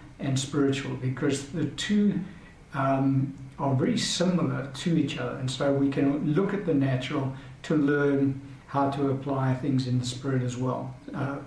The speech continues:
from the spiritual aspect. So we saw that just as we have to feed our physical bodies, our natural bodies, with nourishment in order for them to, um, maintain, um, themselves and also to grow,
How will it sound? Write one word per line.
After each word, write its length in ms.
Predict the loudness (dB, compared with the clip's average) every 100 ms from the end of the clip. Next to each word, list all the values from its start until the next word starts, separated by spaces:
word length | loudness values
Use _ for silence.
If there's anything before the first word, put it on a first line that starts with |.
| -6
from 160 | -2
the 80 | -2
spiritual 500 | 0 2 2 0 -2
aspect. 380 | -2 -2 -8 -14 -18 -20 -20 -20 -16
So 180 | -2 2
we 80 | 2
saw 240 | 4 4
that 180 | 4 4
just 240 | 2 0
as 120 | 0 2
we 100 | 4
have 180 | 2 0
to 100 | -2
feed 260 | 2 4
our 260 | 4 2 -2 -10 -18 -6
physical 400 | -2 2 2 2
bodies, 400 | 2 2 0 2
our 120 | 2
natural 440 | 2 2 0 0 0
bodies, 400 | 0 0 -2 -2
with 220 | -2 0
nourishment 640 | 2 2 2 0 -2 -4 -8 -16 -20 -20 -4
in 180 | 0 4
order 200 | 4 2
for 180 | 0 0
them 240 | 2 0
to, 500 | -2 -2 0 0 -2 -6
um, 400 | -8 -8 -10 -10 -4
maintain, 760 | 0 0 0 0 0 0 -4 -10 -18 -20 -8
um, 600 | -2 2 2 2 2 -2 -10 -10
themselves 640 | -4 -2 0 0 0 0
and 200 | 0 2
also 260 | 2 0 -2
to 80 | -2
grow, 500 | 0 2 2 0